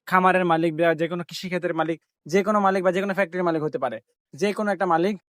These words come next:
শুধুমাত্র দরকার হবে মালিকের ডক-, লিগ্যাল ডকুমেন্ট এবং মালিক সরকারকে সঠিকভাবে ট্যাক্স, ভ্যাট দেয় বা সরকারের কাছে তার নামে কোনো রিপোর্ট নেই, এরকম একটা মালিকের প্রয়োজন হবে। সেই মালিক যদি আপনার হয়ে আপনার কাজের ব্যবস্থার একটা আবেদন করে, তাহলে আপনি সানাতোরিয়ার মাধ্যমে সেই মালিকের under-এ বৈধ হতে পারবেন।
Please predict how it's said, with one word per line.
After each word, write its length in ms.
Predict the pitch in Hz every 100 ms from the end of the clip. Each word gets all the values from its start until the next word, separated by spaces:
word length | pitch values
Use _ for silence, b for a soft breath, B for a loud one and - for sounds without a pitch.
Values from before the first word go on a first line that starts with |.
| -
শুধুমাত্র 400 | 180 196 196 185
দরকার 260 | 175 180
হবে 160 | 180 196
মালিকের 400 | 170 156 160 170
ডক-, 320 | 160 151 151
লিগ্যাল 320 | 147 165 185
ডকুমেন্ট 420 | 170 165 180 220 175
এবং 180 | 156
মালিক 320 | 156 151 196 -
সরকারকে 380 | 160 165 170
সঠিকভাবে 400 | 156 156 151 151
ট্যাক্স, 300 | 156 160 151
ভ্যাট 160 | 139 160
দেয় 260 | 147 160 214
বা 360 | _ _ -
সরকারের 320 | 151 151 165
কাছে 120 | 165 165
তার 140 | 165
নামে 160 | 165 170
কোনো 120 | 165
রিপোর্ট 320 | 180 202 180
নেই, 200 | 180 220 b b 175
এরকম 180 | 170
একটা 160 | 190 175
মালিকের 360 | 170 175 190 185
প্রয়োজন 240 | 185 170
হবে। 260 | 143 117 113 _ -
সেই 200 | - 185
মালিক 360 | 165 180 190
যদি 220 | 196 190 202
আপনার 300 | 170 196 170
হয়ে 280 | 170 214 269 _ _
আপনার 300 | 151 170 175
কাজের 280 | 160 165 185
ব্যবস্থার 520 | 175 180 196 185 127 -
একটা 440 | 147 165 160 135 - _ _
আবেদন 500 | - 135 156 170 208
করে, 260 | 196 160 214 - b
তাহলে 360 | - 165 180 226
আপনি 260 | 190 175 175
সানাতোরিয়ার 520 | 156 165 175 180 160
মাধ্যমে 360 | 165 156 196
সেই 140 | 196 180
মালিকের 340 | 151 156 196
under-এ 260 | 180 185 190
বৈধ 200 | 165 160
হতে 200 | 160 165
পারবেন। 320 | 165 175 254